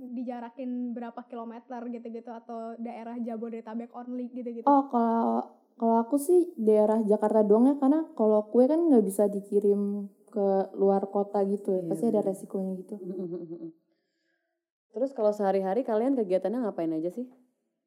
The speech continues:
Speaker 3: Ini bener-bener tiap hari banget nggak sih produksinya kalian nih?
Speaker 2: Kalau aku, ya, <laughs> tiap hari banget.
Speaker 1: Kalau aku nggak, aku, aku jadwalin. Misalnya,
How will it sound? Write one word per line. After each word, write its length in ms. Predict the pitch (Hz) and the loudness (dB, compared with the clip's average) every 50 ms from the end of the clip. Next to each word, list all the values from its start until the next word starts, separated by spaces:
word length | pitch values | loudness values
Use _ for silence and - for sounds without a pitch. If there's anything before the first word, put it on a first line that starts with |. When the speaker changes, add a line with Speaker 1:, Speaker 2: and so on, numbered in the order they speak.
| _ _ _ _ _ _ | _ _ _ _ _ _
Speaker 3:
Ini 160 | - 226 285 | 2 6 6
bener-bener 380 | 269 233 233 220 220 214 208 208 | 8 8 6 6 6 4 4 4
tiap 220 | - 202 196 196 | 4 4 4 4
hari 160 | 196 190 196 190 | 4 4 4 6
banget 240 | 190 185 202 226 | 4 4 4 2
nggak 160 | 214 190 175 170 | 0 0 0 -2
sih 100 | 202 202 | 0 0
produksinya 460 | 196 175 170 165 - 175 170 185 190 | 0 0 0 -2 -2 0 -2 0 -2
kalian 340 | 185 175 165 170 175 190 208 | -4 -6 -6 -4 -6 -6 -8
nih? 60 | - _ _ _ _ _ _ _ _ _ _ _ _ _ _ _ - | -12 _ _ _ _ _ _ _ _ _ _ _ _ _ _ _ -4
Speaker 2:
Kalau 180 | 214 214 208 208 208 | 0 2 2 2 2
aku, 200 | 208 - 262 269 277 277 277 - - | 2 4 6 6 6 6 2 -2 -4
ya, 200 | - 196 208 220 | 2 6 6 6
<laughs> 180 | 226 247 - 370 | 6 6 4 2
tiap 180 | 208 208 214 | 2 4 4
hari 160 | - 196 196 214 | 2 4 6 8
banget. 300 | 202 196 208 233 254 254 - - 247 233 - _ _ _ _ _ | 8 8 8 6 4 2 0 -6 -10 -10 -10 _ _ _ _ _
Speaker 1:
Kalau 220 | - 262 262 269 | -12 -10 -8 -6
aku 160 | 277 285 330 370 370 | -8 -8 -8 -8 -6
nggak, 180 | 370 330 277 269 262 | -4 -4 -4 -4 -6
aku, 100 | - 330 349 | -6 -6 -6
aku 220 | 330 254 277 - 359 | -6 -8 -6 -4 -2
jadwalin. 560 | 339 285 269 262 - 269 269 269 262 247 247 | -2 -2 -2 -4 -4 -6 -4 -4 -4 -4 -4
Misalnya, 540 | 240 240 247 254 262 254 254 294 330 349 330 | -4 -4 -4 -4 -6 -6 -4 -4 -6 -6 -8